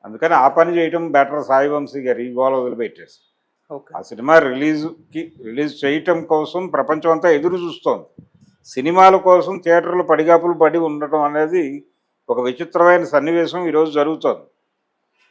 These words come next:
Speaker 1: అలా పడిగాపులు పడే పరిస్థితి క్రియేట్ చేయకండి. సినిమాల విడుదలలో గ్యాప్ ఎక్కువ ఉండేటట్టు చూసుకోకండి, తక్కువ గ్యాప్లో ఎక్కువ సినిమాలు చేయండి. చూడటానికి జనం సిద్ధంగా ఉన్నారు, థియేటర్లో వాళ్ళు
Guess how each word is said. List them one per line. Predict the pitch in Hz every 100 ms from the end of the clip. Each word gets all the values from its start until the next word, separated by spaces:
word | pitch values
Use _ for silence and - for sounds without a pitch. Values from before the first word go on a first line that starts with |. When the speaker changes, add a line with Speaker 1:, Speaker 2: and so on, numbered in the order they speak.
| _ 117
Speaker 1:
అలా | 135 143
పడిగాపులు | 120 156 165 170 165
పడే | 156 156
పరిస్థితి | 170 180 165 -
క్రియేట్ | 127 143 127
చేయకండి. | 139 135 139 160 143
సినిమాల | 139 156 156 143
విడుదలలో | 135 143 147 151 147 113 92 _ _ _ _ _ _ _ _ -
గ్యాప్ | 120 151 160 165
ఎక్కువ | 165 165 151
ఉండేటట్టు | 151 151 143 135
చూసుకోకండి, | 127 - 156 131 143 156 131
తక్కువ | - 160 156
గ్యాప్లో | 160 151 160 151
ఎక్కువ | - 156 151
సినిమాలు | 151 151 143 135
చేయండి. | 131 127 143 147 _ _ _ - _ -
చూడటానికి | 139 160 180 180 170
జనం | 147 156 135
సిద్ధంగా | 123 131 147 143
ఉన్నారు, | 143 143 156 -
థియేటర్లో | 147 160 175 175
వాళ్ళు | 170